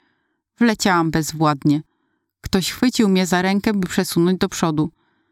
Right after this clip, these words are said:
Dwie sekundy później wbiegła wprost na moje plecy trzecia zawodniczka. Siłą rozpędu prawie mnie przewróciła.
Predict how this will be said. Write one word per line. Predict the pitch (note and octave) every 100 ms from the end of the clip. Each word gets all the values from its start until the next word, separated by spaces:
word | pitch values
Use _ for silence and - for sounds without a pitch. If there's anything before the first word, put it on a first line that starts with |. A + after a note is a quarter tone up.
| _ _ -
Dwie | F3 G#3
sekundy | - F#3+ G#3 F#3+ F#3
później | A3 G3+ G3+ F#3+
wbiegła | G3 F#3+ F#3+
wprost | - - A#3 A3 -
na | F#3
moje | F#3 F#3 F3
plecy | G3+ G3 -
trzecia | F3+ - A3+ - E3
zawodniczka. | E3+ D#3+ D3 D#3 C#3+ - D3+ - _ _ _ _ _ _ -
Siłą | - A3 F#3+
rozpędu | G3 F#3+ - G#3+ G3+ G3
prawie | - F3+ F3+
mnie | F3
przewróciła. | - E3+ D#3+ E3 - D#3 D3+